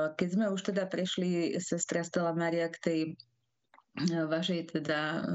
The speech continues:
kongregácii, kde ste vstúpili, a to sú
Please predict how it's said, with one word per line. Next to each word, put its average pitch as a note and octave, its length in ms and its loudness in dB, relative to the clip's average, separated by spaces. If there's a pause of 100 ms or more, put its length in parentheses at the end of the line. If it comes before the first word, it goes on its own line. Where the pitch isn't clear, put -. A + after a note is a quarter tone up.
(200)
kongregácii, E3 720 0
kde E3+ 160 0
ste - 160 2
vstúpili, E3+ 800 0 (400)
a E3 160 0
to - 80 0
sú - 160 -2